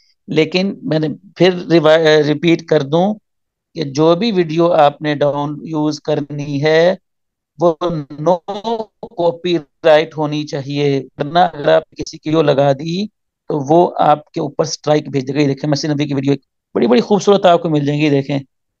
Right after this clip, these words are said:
इसके पीछे आवाज़ भी है वैसे, लेकिन आप आवाज़ बंद कर दें, उस video को आप यूज़ कर लें। ठीक है जी, आपने नात लगानी है इसके ऊपर,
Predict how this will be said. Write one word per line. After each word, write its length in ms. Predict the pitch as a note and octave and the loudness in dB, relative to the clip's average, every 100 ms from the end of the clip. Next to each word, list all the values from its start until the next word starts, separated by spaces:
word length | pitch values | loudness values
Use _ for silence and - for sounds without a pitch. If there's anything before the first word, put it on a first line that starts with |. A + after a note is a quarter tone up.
| _ _ _ _ _ _ - | _ _ _ _ _ _ -16
इसके 200 | - G3 | -4 -2
पीछे 320 | A3 - F#3 | 0 0 2
आवाज़ 540 | - E3 D3+ D3 D3+ D#3 | 2 4 4 4 4 0
भी 120 | D#3+ | 0
है 100 | D3 | 2
वैसे, 220 | C#3 C3+ | 0 -2
लेकिन 180 | E3+ F#3 | -4 2
आप 220 | F#3+ F#3+ | 0 0
आवाज़ 320 | F3 E3 E3+ F3 - | 0 2 0 -4 -6
बंद 180 | D#3 D3+ | -4 -2
कर 180 | E3 D3+ | -4 -4
दें, 180 | D#3+ D3+ _ _ _ - | -8 -10 _ _ _ -20
उस 160 | C#3+ D3+ | -12 -8
video 260 | D3+ E3+ | -4 -4
को 100 | D#3+ | 0
आप 180 | D3 C#3+ | 0 0
यूज़ 240 | C3+ C3+ - | -6 -8 -8
कर 100 | D3 | -8
लें। 220 | C3+ C#3 _ _ _ _ _ _ _ _ _ _ _ _ | -8 -10 _ _ _ _ _ _ _ _ _ _ _ _
ठीक 220 | - E3+ | -10 -4
है 120 | A3 | -2
जी, 240 | E3+ C#3 - _ _ _ _ _ _ | -2 -6 -10 _ _ _ _ _ _
आपने 320 | - D#3 E3+ E3 | 0 0 0 -2
नात 380 | D3+ D#3 D#3+ | 2 2 2
लगानी 400 | E3 D3 D3 D3 | -2 -2 -2 -2
है 180 | D3 D3 | -4 -4
इसके 200 | C#3 - | -4 -4
ऊपर, 460 | D3 C#3+ D3 F3 | -6 -4 -2 -2